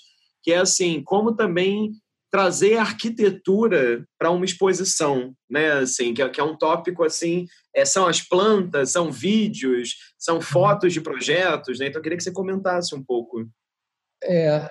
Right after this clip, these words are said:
Speaker 2: olha, a, a primeira coisa que eu acho interessante, quer dizer, o primeiro desafio da exposição era tirar a classificação que os modernos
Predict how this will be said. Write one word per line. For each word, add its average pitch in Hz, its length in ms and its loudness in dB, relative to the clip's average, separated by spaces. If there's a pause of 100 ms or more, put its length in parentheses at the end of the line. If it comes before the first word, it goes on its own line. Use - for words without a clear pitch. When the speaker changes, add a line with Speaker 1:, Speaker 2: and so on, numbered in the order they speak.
(100)
Speaker 2:
olha, 143 560 2
a, 156 220 2 (160)
a - 20 0
primeira 214 460 2
coisa 185 500 2
que - 180 -2
eu 156 120 4
acho 147 280 0
interessante, 147 960 0
quer 147 100 -2
dizer, 131 140 -2
o 131 60 -4
primeiro 170 460 0
desafio 139 600 -2
da 127 100 -2
exposição 147 920 -4 (680)
era 170 1160 4
tirar 185 1000 2 (540)
a 139 880 2
classificação 175 1400 0 (240)
que 196 320 0
os 175 260 0
modernos 175 1080 2